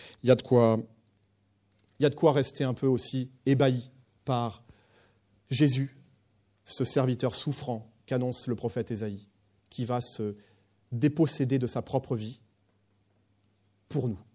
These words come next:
à notre bénéfice, pour la reprendre plus tard, parce qu'il ne méritait pas de mourir.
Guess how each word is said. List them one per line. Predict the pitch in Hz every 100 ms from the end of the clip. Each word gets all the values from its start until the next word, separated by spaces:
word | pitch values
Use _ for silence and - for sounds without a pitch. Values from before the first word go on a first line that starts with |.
| _ _ _ _ -
à | 127
notre | 123 -
bénéfice, | 113 107 - 92 - - _ _ _ _ _ _ _ _ _
pour | - 143
la | 131
reprendre | 160 - 123 113 - _ _ _ _ -
plus | 135
tard, | 123 104 -
parce | 117 -
qu'il | 113
ne | 113
méritait | 127 123 131
pas | 110
de | 104
mourir. | 101 85 85 _